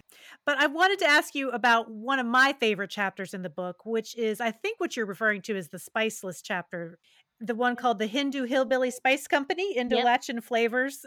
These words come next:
Speaker 1: Blend. And it's sort of about how your family had to adapt to American culture coming from India. And I loved that you used food and simple recipes to show the juxtaposition between what your family had to do to assimilate, but how they kept a piece of who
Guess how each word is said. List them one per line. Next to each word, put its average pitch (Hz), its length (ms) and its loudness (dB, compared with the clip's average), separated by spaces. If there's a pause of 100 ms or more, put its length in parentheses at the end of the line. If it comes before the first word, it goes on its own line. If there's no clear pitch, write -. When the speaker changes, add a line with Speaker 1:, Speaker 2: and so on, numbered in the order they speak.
Speaker 1:
Blend. 262 380 0
And 302 100 -4
it's 294 180 -6
sort 466 140 -2
of 539 160 -4
about 440 260 -2
how 381 40 4
your 302 200 0
family 277 500 -4
had 233 220 -2
to 214 120 -10
adapt 202 640 -4 (380)
to 196 760 -4
American 202 540 -2
culture 196 360 -6
coming 190 300 -8
from 190 220 -8
India. 170 460 -10 (320)
And 254 140 2
I 262 80 4
loved 285 520 0
that 262 140 -2
you 226 180 -4
used 214 680 -8 (100)
food 285 540 -8
and 208 160 -8
simple 247 360 -6
recipes 208 720 -4
to 202 100 -12
show 202 260 -4
the 185 140 -8
juxtaposition 233 1040 -6
between 220 440 -6 (320)
what 214 140 -10
your 214 120 -4
family 440 380 -4
had 226 220 0
to 220 80 -6
do 208 180 -6
to 202 120 -6
assimilate, 190 680 -6
but 202 100 -8
how 226 140 -4
they 214 140 -4
kept 233 320 -6
a 220 60 -10
piece 202 300 -10
of 185 100 -10
who 180 520 -8